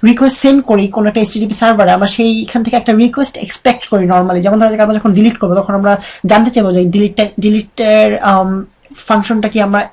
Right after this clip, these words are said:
এক্সিকিউট করা হয়েছে কিনা ঠিকমতো, অর্থাৎ আমাদের ডেটাটা কি ডিলিট হয়েছে কিনা, অথবা যখন আমরা, আহ, কোনো কিছু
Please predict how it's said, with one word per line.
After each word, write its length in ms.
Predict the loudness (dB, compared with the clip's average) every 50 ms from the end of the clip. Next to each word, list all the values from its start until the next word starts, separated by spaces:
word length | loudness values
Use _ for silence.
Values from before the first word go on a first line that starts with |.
| -4
এক্সিকিউট 340 | -2 0 0 0 0 0 -2 0 2
করা 140 | 2 2 2 2
হয়েছে 220 | 0 -2 -2 -2 -2 -4
কিনা 140 | -4 -4 -4 -4
ঠিকমতো, 220 | -6 -6 -4 -4 -4
অর্থাৎ 140 | -4 -4 -4 -4
আমাদের 160 | -4 -4 -4 -4
ডেটাটা 240 | -4 -4 -4 -6 -4 -4
কি 40 | -4 -2
ডিলিট 200 | 0 0 0 -2 -2
হয়েছে 200 | -4 -4 -4 -4 -4 -4
কিনা, 140 | -4 -4 -4 -6 -10 -16 -18 -12 -8 -6
অথবা 180 | -4 -2 -2 -2
যখন 160 | 0 0 2 2 4
আমরা, 180 | 4 4 4 6 6 4 2 0 -2 -8 -20 -16 -6 -2
আহ, 120 | 0 0 0
কোনো 100 | 0 0 0
কিছু 140 | 0 0